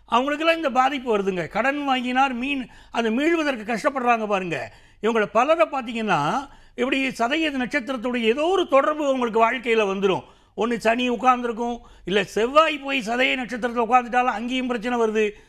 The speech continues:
பல ஜாதகங்களை பார்க்குறோம், இப்படி சிக்கல் வருது. ஆகவே இது என்ன ஆகுதுன்னா, முதல்ல இந்த சதய நட்சத்திரம் அதுல நீங்க பிறந்திருக்கிறீங்க அப்படின்னு சொல்லுகிற போதே நீங்க என்ன செய்யணும் அப்படின்னு பார்த்தீங்கன்னா, போய் தஞ்சை பெரிய கோயில்ல போய் வழிபாடு செய்ய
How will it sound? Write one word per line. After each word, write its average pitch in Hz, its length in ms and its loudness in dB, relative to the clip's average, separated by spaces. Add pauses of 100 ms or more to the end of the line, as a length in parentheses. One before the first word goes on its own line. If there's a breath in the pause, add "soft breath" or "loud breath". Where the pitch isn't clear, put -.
(140 soft breath)
பல 294 200 4
ஜாதகங்களை 302 580 0
பார்க்குறோம், 208 400 2
இப்படி 226 180 -8
சிக்கல் 262 360 -2
வருது. 185 280 2 (380 loud breath)
ஆகவே 269 380 2 (340)
இது 240 200 -4
என்ன 285 240 -2
ஆகுதுன்னா, 269 440 0 (520 soft breath)
முதல்ல 285 360 0
இந்த 233 180 -4
சதய 320 360 0
நட்சத்திரம் 269 580 -2 (380 soft breath)
அதுல 240 300 4
நீங்க 220 180 -2
பிறந்திருக்கிறீங்க 269 600 -2
அப்படின்னு 247 360 0
சொல்லுகிற 233 440 0
போதே 185 320 0 (460 soft breath)
நீங்க 302 300 0 (120)
என்ன 285 280 -4
செய்யணும் 247 420 0
அப்படின்னு 226 240 0
பார்த்தீங்கன்னா, 185 420 0 (580 loud breath)
போய் 320 260 2 (320)
தஞ்சை 285 420 0
பெரிய 254 400 0
கோயில்ல 254 400 -2
போய் 254 200 0
வழிபாடு 320 600 2
செய்ய 247 200 -8